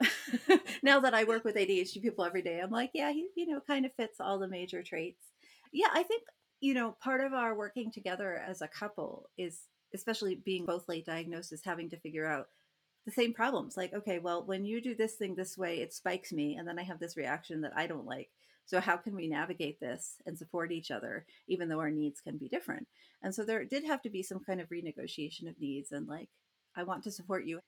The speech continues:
What can I do different, or how can we manage this in a way where we're both getting our needs met?"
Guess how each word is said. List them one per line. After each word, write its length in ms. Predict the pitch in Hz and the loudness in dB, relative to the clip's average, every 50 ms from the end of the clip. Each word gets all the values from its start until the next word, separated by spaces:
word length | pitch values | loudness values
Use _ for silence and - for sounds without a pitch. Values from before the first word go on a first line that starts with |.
| _ | _
What 200 | - 185 185 - | -8 -8 -8 -6
can 100 | - 233 | -4 -2
I 100 | 214 196 | -2 -2
do 120 | 180 180 175 | -2 -2 -4
different, 400 | 156 151 - - 170 165 156 147 | -2 -4 -4 -2 -2 -2 -2 -2
or 80 | 170 170 | -4 -4
how 160 | 170 175 170 | -4 -4 -4
can 180 | 170 - 196 180 | -4 -4 -4 -4
we 140 | 165 156 151 | -2 -2 0
manage 400 | 156 156 170 175 170 165 - - | 0 0 0 0 -2 -4 -6 -8
this 400 | - - 110 165 196 - - - - | -8 -6 -6 -6 -8 -10 -12 -10 -8
in 80 | 175 | -4
a 40 | 165 | -2
way 120 | 160 151 151 | -2 -2 -2
where 240 | 160 151 147 160 - | -2 -4 -4 -4 -6
we're 20 | |
both 300 | - - - - - - | -6 -8 -10 -10 -10 -10
getting 280 | - - 123 123 120 113 - - | -10 -8 -6 -8 -8 -8 -6 -4
our 80 | 156 | -2
needs 300 | 151 147 - 139 - - | -2 -2 -2 -4 -6 -8
met?" 240 | 156 - 120 165 - | -8 -8 -8 -10 -12